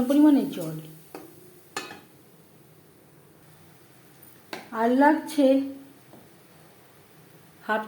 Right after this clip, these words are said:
চামচ ভাজা মশলা। এখানে রয়েছে ধনে, জিরে, শুকনো লঙ্কা, তেজপাতা, গোলমরিচ ও গরম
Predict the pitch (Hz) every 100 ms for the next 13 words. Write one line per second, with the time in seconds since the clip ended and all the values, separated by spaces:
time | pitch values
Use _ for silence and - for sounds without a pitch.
0 | - 311 320 294 294 - - - - -
1 | - - - - _ 196 202 202 196 185
2 | - 175 175 - - - - - - -
3 | 277 311 330 339 285 269 277 - - -
4 | - - - - - - - - - 190
5 | 233 277 302 - 269 277 302 302 247 269
6 | 277 285 285 294 294 - 233 233 277 269
7 | 285 294 - - - - - 208 247 262
8 | 277 302 285 220 196 190